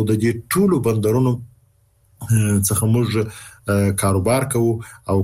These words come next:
کاروبار مشروع دی. ولی موږ کوشش زموږ دا دی، موږ نه غواړو چې یو بندر د بل بندر پر ضد باندې استعمال کړو. چابهار بندر تقریبا تاسو ګورئ چې پنځلس کاله کېږي چې دا بندر شروع دی. در دا اوسه پورې هغه کار چې چابهار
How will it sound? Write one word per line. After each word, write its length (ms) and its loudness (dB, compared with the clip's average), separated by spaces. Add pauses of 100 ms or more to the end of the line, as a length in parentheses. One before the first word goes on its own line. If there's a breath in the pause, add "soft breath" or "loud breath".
کاروبار 400 2
مشروع 340 2
دی. 140 2
ولی 200 2 (720)
موږ 220 2 (420)
کوشش 380 2 (480)
زموږ 260 2
دا 160 0
دی، 80 2 (100)
موږ 100 2 (100)
نه 80 0
غواړو 280 0 (520 loud breath)
چې 100 -2 (220)
یو 120 2 (200)
بندر 540 0
د 120 -2
بل 160 0
بندر 320 -2
پر 160 -6
ضد 160 0
باندې 180 -6
استعمال 380 -4
کړو. 240 -2
چابهار 400 0 (100)
بندر 360 0
تقریبا 340 -2 (100)
تاسو 220 -2
ګورئ 220 0
چې 120 -8
پنځلس 480 2
کاله 180 -2
کېږي 320 -2
چې 60 -2
دا 100 2 (100)
بندر 320 0
شروع 240 2
دی. 60 0 (440 loud breath)
در 180 0
دا 40 2
اوسه 340 0
پورې 260 0 (480 loud breath)
هغه 200 -2 (120)
کار 220 2
چې 60 -6 (100)
چابهار 500 0